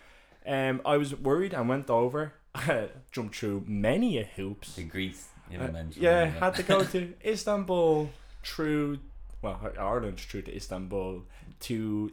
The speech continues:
Speaker 1: Athens, then a hundred and fifty kilometer drive to Thessaloniki, and yeah, it was just wasn't good crack.
Speaker 2: Nice
Speaker 1: So
Speaker 2: hotel in the Istanbul airport here.
Speaker 1: Yeah, so my hotel was actually i-, imbe-, embedded in the airport. So,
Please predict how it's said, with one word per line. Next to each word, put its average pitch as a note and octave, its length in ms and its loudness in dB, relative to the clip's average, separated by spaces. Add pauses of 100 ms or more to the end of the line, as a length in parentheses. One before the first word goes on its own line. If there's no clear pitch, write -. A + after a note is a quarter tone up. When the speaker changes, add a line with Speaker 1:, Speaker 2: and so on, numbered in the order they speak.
Speaker 1:
Athens, G#2+ 600 0 (180)
then A2 320 2
a G2 180 -4
hundred F#2+ 300 -10
and F2+ 80 -12
fifty G2 180 -12
kilometer F2+ 280 -10
drive F2+ 260 -8
to - 80 -20
Thessaloniki, A2 840 -8 (680)
and E2+ 540 -10 (260)
yeah, G2 120 -10
it - 260 -18
was G#2+ 100 -10
just B2 140 -8
wasn't A2+ 240 -8
good G#2 80 -8
crack. B2+ 220 -6 (200)
Speaker 2:
Nice A2+ 220 2
Speaker 1:
So D3+ 140 2
Speaker 2:
hotel A#2+ 280 0
in A#2+ 120 -4
the G2+ 160 -6
Istanbul F2 480 -2
airport F2+ 460 0
here. D#2 340 -4 (100)
Speaker 1:
Yeah, A2 380 0
so A#2 280 -2
my A#2+ 140 -4
hotel A#2+ 520 0
was G#2 320 -6
actually G2 640 -10
i-, G#2 300 -10
imbe-, A2 540 -4
embedded G#2 580 2
in G2 300 -6
the G2+ 100 -2
airport. G2 480 -4
So, G#2+ 260 0